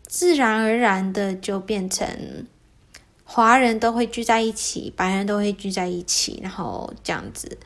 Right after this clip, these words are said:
对。然后我也觉得这样也没有什么不好，就是可以找到一个比较自在的一个地方，在这么一个陌生的国家可以找到一个很类似自己的一群朋友，其实还蛮不容易的。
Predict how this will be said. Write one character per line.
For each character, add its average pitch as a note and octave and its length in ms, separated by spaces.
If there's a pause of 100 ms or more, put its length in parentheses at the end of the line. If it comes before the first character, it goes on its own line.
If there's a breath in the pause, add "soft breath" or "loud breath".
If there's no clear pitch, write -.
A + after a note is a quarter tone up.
(560 loud breath)
对。 - 320 (1040 soft breath)
然 C#4 120
后 A4+ 200
我 G#4 100
也 G4 100
觉 C4 140
得 C4+ 100
这 D#4+ 120
样 E4+ 120
也 - 0
没 B3 140
有 C4+ 160
什 A#3 160
么 G3+ 80
不 A3 220
好， - 340
就 C4 140
是 C#4+ 160
可 - 160
以 B3+ 80
找 G3 180
到 G#3 140
一 G3 80
个 F#3+ 240
比 F#3+ 120
较 G#3+ 200
自 G#3+ 240
在 F#3 260
的 F#3 80
一 - 80
个 - 100
地 - 240
方， - 360 (260 loud breath)
在 C#4 160
这 C#4+ 100
么 B3 360
一 A3 80
个 A#3 160
陌 B3 240
生 A3+ 240
的 F#3+ 80
国 F3+ 260
家 F#3 180
可 G#3 160
以 G#3 60
找 G#3 180
到 F#3+ 160
一 E3 80 (140)
个 D#2+ 300 (320 loud breath)
很 G3+ 340
类 C#4 180
似 C4+ 200
自 B3+ 180
己 A3 180
的 F3+ 60
一 F#3+ 80
群 F#3 220
朋 - 180
友， - 80
其 - 180
实 G#3+ 120
还 G3+ 180
蛮 F#3 240
不 F#3+ 160
容 - 240
易 - 240
的。 - 180